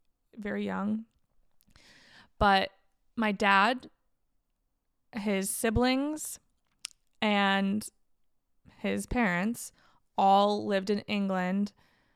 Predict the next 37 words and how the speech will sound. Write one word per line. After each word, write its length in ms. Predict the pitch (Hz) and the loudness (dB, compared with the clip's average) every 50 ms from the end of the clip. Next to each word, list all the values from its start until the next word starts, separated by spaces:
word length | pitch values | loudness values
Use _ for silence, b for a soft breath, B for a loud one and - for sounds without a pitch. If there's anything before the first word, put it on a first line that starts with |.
| _ _ _ _ _ _ _ _ _ _ _ _ _ _ _ _ _ _ _ | _ _ _ _ _ _ _ _ _ _ _ _ _ _ _ _ _ _ _
for, 800 | - 208 202 202 196 190 185 190 185 185 185 185 185 190 196 B B B B B B B B B B B B _ _ _ _ _ _ _ _ _ - 104 | 0 2 4 6 6 6 6 6 4 4 4 2 0 -2 -4 B B B B B B B B B B B B _ _ _ _ _ _ _ _ _ -10 -6
well, 280 | 87 78 78 - 220 - | -6 -6 -6 -6 -10 -10
I 80 | - | -10
don't 100 | 87 87 | -10 -10
even 180 | 87 - - - | -10 -12 -12 -10
know 120 | - 196 | -8 -8
how 100 | 208 220 | -8 -8
to 100 | - - | -8 -10
do 120 | 226 123 - | -10 -10 -10
the 80 | - | -8
math, 320 | 214 196 202 - 269 262 - _ | -6 -6 -4 -6 -6 -8 -6 _
but 220 | 208 190 190 - _ _ _ _ - - - - _ | 0 0 0 -2 _ _ _ _ -20 -20 -20 -20 _
essentially 300 | - 226 240 233 247 269 | -6 -6 -4 -2 -2 0
when 80 | 277 262 | 0 2
my 100 | 247 233 | 2 2
dad 140 | 226 226 | 2 2
was 180 | 220 240 220 - | 2 2 0 0
<laughs> 60 | 226 226 | 0 0
younger, 380 | 220 208 214 208 180 185 190 | 0 0 0 0 -2 -2 -2
like, 180 | 190 185 185 196 | -2 -2 -2 -2
maybe 240 | 190 185 185 185 185 | -4 -2 -2 -2 -2
nine, 540 | 180 175 165 165 175 190 226 269 302 311 | -2 -2 -2 0 0 0 0 -2 -2 -2
the 80 | 262 226 | -2 0
rest 180 | 196 190 202 - | -2 -2 -2 -4
of 60 | 202 | -4
his 100 | 208 - | -4 -4
family 240 | - 202 196 190 190 | -4 -2 -2 -2 -2
moved 240 | 190 185 175 180 | -2 -2 -2 -2
over 160 | 185 180 180 175 | -2 -2 -2 -4
to 100 | - - | -4 -4
England 320 | - 254 254 254 254 247 226 | -4 -2 0 0 0 0 0
because 180 | 214 202 190 | -2 -4 -4
the 80 | 180 190 | -4 -4
economy 420 | 170 - - 202 196 202 208 208 | -6 -6 -6 -4 -2 -2 0 0
was 140 | 208 208 202 | 0 -2 -4
shitty. 400 | - - - 190 185 180 180 185 B B B B B B B B B B B B _ - | -4 -6 -6 -4 -4 -6 -6 -8 B B B B B B B B B B B B _ -4
And 600 | 208 190 185 180 175 175 175 175 175 180 180 - | -2 0 0 0 0 0 0 -2 -4 -6 -6 -10